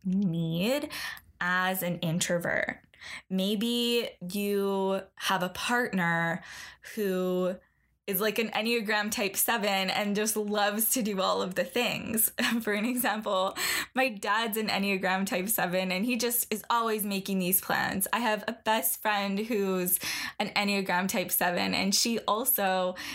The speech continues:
is just go, go, go, making all these plans, all these outings. She's very sociable. She is,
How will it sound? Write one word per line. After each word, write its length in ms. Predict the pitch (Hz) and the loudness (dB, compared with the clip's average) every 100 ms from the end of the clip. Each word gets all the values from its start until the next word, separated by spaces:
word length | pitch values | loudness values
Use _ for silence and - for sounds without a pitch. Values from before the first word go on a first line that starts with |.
| - - | -10 -4
is 160 | 226 | 0
just 380 | 240 220 - - - _ - 190 | 2 2 2 0 -10 _ -8 -4
go, 200 | 277 277 | -2 0
go, 160 | 262 254 | -2 0
go, 340 | 254 226 196 | 0 0 0
making 360 | 208 247 262 247 | -4 -4 0 0
all 100 | 240 | 2
these 200 | 240 - | 0 -2
plans, 640 | 269 240 202 185 185 190 - | 0 2 2 0 0 0 0
all 140 | 233 | 0
these 220 | 240 226 | 0 0
outings. 440 | - 233 208 185 196 | 0 0 0 0 0
She's 200 | 214 202 | 2 0
very 680 | - 214 196 190 190 190 - - | -2 -2 0 0 0 0 -2 -2
sociable. 880 | - - 190 277 202 180 - - 226 | 2 2 2 2 0 0 0 0 0
She 220 | - 208 | 0 0
is, 280 | 208 196 - | 0 -2 -4